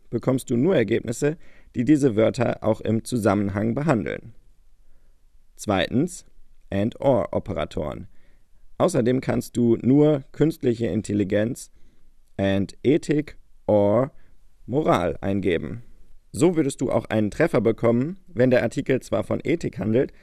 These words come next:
aber dafür das Wort Moral verwendet. Drittens, Suchbegriffe ausschließen. Möchtest du wissen, wie man eine wissenschaftliche Arbeit schreibt, aber du hast schon alle Artikel und Videos von Schreib gelesen oder gesehen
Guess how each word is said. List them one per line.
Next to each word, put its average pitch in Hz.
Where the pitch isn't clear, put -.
aber 113
dafür 113
das 110
Wort 107
Moral 120
verwendet. 85
Drittens, 165
Suchbegriffe 131
ausschließen. -
Möchtest -
du 131
wissen, 139
wie 117
man 117
eine 107
wissenschaftliche 113
Arbeit -
schreibt, -
aber 123
du 147
hast -
schon 123
alle 123
Artikel 107
und 95
Videos 101
von 95
Schreib 101
gelesen 107
oder 98
gesehen 107